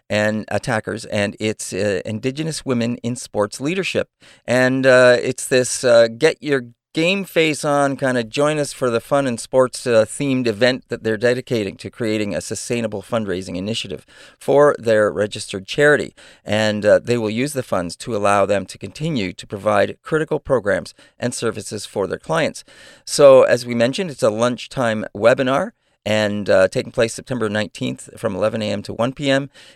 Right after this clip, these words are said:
Uh, people can find out more by going to, uh, N C N W dot net and then Blockers and Attackers. And, um,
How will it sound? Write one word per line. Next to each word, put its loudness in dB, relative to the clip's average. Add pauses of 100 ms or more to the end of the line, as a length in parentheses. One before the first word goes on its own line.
Uh, 2
people -6
can -4
find 2
out 4
more 0
by 2
going 0
to, -4
uh, 4 (360)
N 2
C -6 (100)
N -2
W 0
dot 0
net -2
and -8
then -6
Blockers -6
and -12
Attackers. -4 (640)
And, 2
um, 6